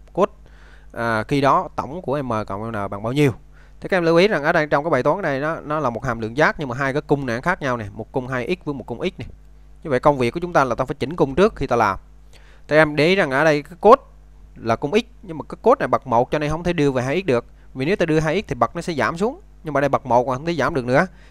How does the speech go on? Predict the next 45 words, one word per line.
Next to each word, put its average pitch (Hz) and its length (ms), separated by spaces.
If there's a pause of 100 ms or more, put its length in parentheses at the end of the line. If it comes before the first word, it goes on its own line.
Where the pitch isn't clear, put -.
Cho 165 60
nên 151 180
buộc 131 220
chúng 190 120
ta 160 120
phải 165 120
đưa 147 140
hai 143 300
x - 100
về 127 180
x. - 20 (560)
Mà 123 140
một 131 220
trong 160 140
những 135 140
cái 208 100
công 151 160
thức - 200
mà 131 80
chúng 170 160
ta 160 100
dùng 127 240
ở 135 100
trong 135 160
trường 123 140
hợp 113 160
này 110 200
đó 127 140
là 143 80
công 120 140
thức 160 140
nhân 117 140
đôi. 110 180 (2000)
Cos 185 180
hai 156 200
x, - 40 (1200)
à, 123 140
nó 147 180
sẽ 147 220
bằng 123 240
cos 185 160
bình 117 240
trừ 113 140
sin 123 200
bình. 110 120